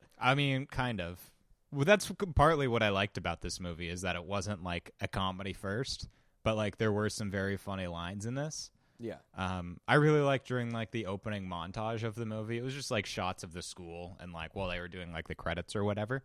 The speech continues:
Speaker 2: Mm-hmm.
Speaker 1: But there was, like, one shot of the gr-, of graffiti carved into a desk, and it was just like, "I don't like Mondays."
Speaker 2: <laughs> Yeah.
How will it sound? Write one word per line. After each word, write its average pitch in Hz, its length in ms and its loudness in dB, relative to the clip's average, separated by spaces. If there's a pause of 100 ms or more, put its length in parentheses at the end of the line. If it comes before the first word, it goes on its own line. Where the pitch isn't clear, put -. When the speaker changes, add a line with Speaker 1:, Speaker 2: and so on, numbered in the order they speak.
(120)
Speaker 2:
Mm-hmm. 113 140 -12 (260)
Speaker 1:
But 101 140 0
there 110 100 6
was, 113 160 4
like, 117 200 4
one 117 200 0
shot 120 280 6
of 110 120 4
the 127 80 2
gr-, 107 140 2
of 104 420 2
graffiti 104 520 0
carved 123 360 0
into 131 200 0
a 127 60 0
desk, 135 380 -2
and 107 100 0
it 104 40 -2
was 104 140 -2
just 110 200 -6
like, 104 260 -2
"I 113 160 4
don't 113 320 0
like 101 240 0
Mondays." 113 680 -2 (200)
Speaker 2:
<laughs> 117 200 -4
Yeah. 180 420 4